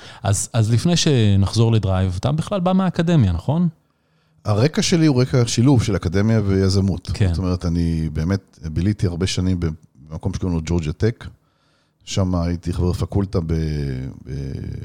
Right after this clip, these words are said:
Speaker 2: אי אלו שנים.
Speaker 1: מהמם. איזה פקולטה?
Speaker 2: אה, מדעי המחשב.
Speaker 1: אז אתה
Speaker 2: אה,
Speaker 1: איש
Speaker 2: גם
Speaker 1: מדעי המחשב.
Speaker 2: איש מדעי המחשב וגם איש הנדסה.
Speaker 1: מהמם.
Speaker 2: אוקיי? ו-, ואת הסטארט-אפ הראשון שלי גם עשיתי באטלנטה, ג'ורג'יה.
Speaker 1: מה הוא היה?
Speaker 2: אה, סטארט-אפ בשם קליקפוקס.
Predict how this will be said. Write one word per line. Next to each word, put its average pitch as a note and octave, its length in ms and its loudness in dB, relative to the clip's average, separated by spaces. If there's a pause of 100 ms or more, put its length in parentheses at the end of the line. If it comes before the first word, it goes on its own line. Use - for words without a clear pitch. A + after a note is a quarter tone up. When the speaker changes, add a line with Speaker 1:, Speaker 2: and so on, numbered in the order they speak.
(640)
Speaker 2:
אי G2 160 2
אלו G2 160 2
שנים. F#2+ 460 0 (140)
Speaker 1:
מהמם. F#2+ 300 2 (220)
איזה A2+ 180 2
פקולטה? E3+ 380 -4 (240)
Speaker 2:
אה, G#2 120 2
מדעי A2 260 2
המחשב. A#2 480 2 (200)
Speaker 1:
אז G2 160 0
אתה G2 100 0
Speaker 2:
אה, - 60 2
Speaker 1:
איש - 100 0
Speaker 2:
גם E3 60 0
Speaker 1:
מדעי C#3+ 140 0
המחשב. A2 360 0 (280)
Speaker 2:
איש - 160 -2
מדעי C#3+ 180 4
המחשב C#3+ 320 2
וגם D3+ 160 0
איש C#3+ 140 0
הנדסה. G#2+ 340 0 (260)
Speaker 1:
מהמם. G2+ 220 -2
Speaker 2:
אוקיי? A2 200 -6 (120)
ו-, F#2 840 2 (800)
ואת F#2+ 360 2
הסטארט-אפ A2 360 -2
הראשון D#3 260 2
שלי A2+ 140 -4
גם B2+ 160 2
עשיתי A#2+ 240 -2
באטלנטה, F2 480 -2
ג'ורג'יה. C2+ 360 -6 (640)
Speaker 1:
מה A2 100 -2
הוא G#2+ 140 2
היה? G2 180 -2 (500)
Speaker 2:
אה, F2 340 0
סטארט-אפ B2 280 0
בשם A#2 200 -2
קליקפוקס. - 720 -4